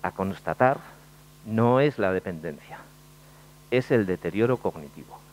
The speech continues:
Ese es el hecho clínico a constatar. Y una vez constatado, a través de la exploración física, de la evaluación neuropsicológica, de las pruebas complementarias que sean, intentar alcanzar un diagnóstico.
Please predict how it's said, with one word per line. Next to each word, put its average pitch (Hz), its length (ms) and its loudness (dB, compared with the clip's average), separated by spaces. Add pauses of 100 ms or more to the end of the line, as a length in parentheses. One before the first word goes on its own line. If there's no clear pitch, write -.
Ese 131 180 -6
es 127 120 -8
el 110 80 2
hecho 117 220 2
clínico 107 500 -6
a 71 60 -6
constatar. - 500 -12 (840)
Y 113 40 -2
una 123 140 2
vez 143 160 4
constatado, - 580 -6 (760)
a 98 100 -2
través 98 280 0
de 117 100 -2
la 120 80 2
exploración 127 480 -2
física, 92 640 -6
de 95 140 -2
la 95 80 2
evaluación 87 560 -2
neuropsicológica, 123 1000 0 (460)
de 107 100 0
las 92 200 -2
pruebas 120 340 2
complementarias 127 720 -2
que 147 100 -2
sean, 180 460 2 (100)
intentar 107 460 0
alcanzar 131 420 0
un 123 140 -4
diagnóstico. 123 540 -2